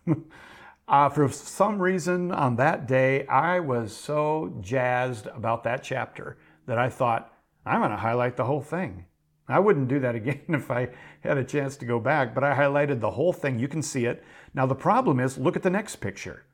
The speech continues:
The next picture is one of, after you turn the page,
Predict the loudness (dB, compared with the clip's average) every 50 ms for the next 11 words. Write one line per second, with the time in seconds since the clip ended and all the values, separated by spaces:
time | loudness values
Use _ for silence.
0 | _ _ _ _ _ _ -20 -20 -20 _ -4 0 2 2 2 0 -4 -4 -2 -2
1 | -2 0 0 0 0 0 0 0 0 0 0 2 2 2 0 -2 -2 -4 -8 -6
2 | -4 -4 -2 -2 -2 -2 -2 -4 -4 -2 0 0 0 -2 -4 -4 -2 -2 0 0
3 | 0 0 -2 -4 -8 -14